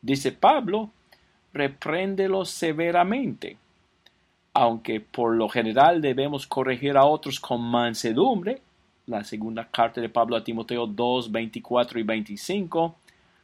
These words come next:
hay ocasiones en las cuales conviene reprender severamente. Que Dios nos ayude frente a los errores que abundan tanto hoy en día. Gracias por su llamada.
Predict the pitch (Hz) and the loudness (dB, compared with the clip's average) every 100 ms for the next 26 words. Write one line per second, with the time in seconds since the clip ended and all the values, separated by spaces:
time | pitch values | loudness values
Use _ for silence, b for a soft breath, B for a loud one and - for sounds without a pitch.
0 | b - 165 190 190 - 170 - 127 120 | b 0 2 2 0 0 -4 2 2 2
1 | - 202 233 233 220 - 139 123 120 - | 0 0 0 -2 -8 -10 -4 -2 -2 -2
2 | 165 170 170 165 - 151 143 151 151 151 | 4 4 4 -2 -6 -4 -2 -2 -4 -6
3 | - 131 131 135 131 127 123 127 127 123 | -8 -6 -4 -2 -2 0 0 0 0 -2
4 | - 117 113 113 110 107 95 - - 78 | -2 0 0 2 4 2 -2 -8 -14 -16
5 | _ _ b b b b b - 214 196 | _ _ b b b b b -4 -4 0
6 | 277 226 - 143 139 135 120 98 104 92 | 0 0 -2 -6 -4 -2 -4 -4 -6 -6
7 | 95 - - 156 165 160 - 175 - 123 | -10 -16 -10 -6 -6 -8 -8 -12 -4 -2
8 | 110 113 - 123 110 127 143 151 113 101 | -2 -4 -8 -8 -6 -2 0 0 -2 -6
9 | - 120 101 95 120 147 139 135 127 - | -10 -4 -4 -4 -8 -8 -8 -10 -12 -2
10 | 117 110 95 101 92 98 98 95 - 87 | -2 -2 -8 -8 -6 -4 -4 -6 -10 -12
11 | - - _ _ _ _ _ _ _ _ | -12 -14 _ _ _ _ _ _ _ _
12 | _ _ _ - 151 196 202 165 - 156 | _ _ _ -6 4 4 4 -4 -4 -4
13 | - 208 247 226 185 196 | -2 -2 0 2 0 -2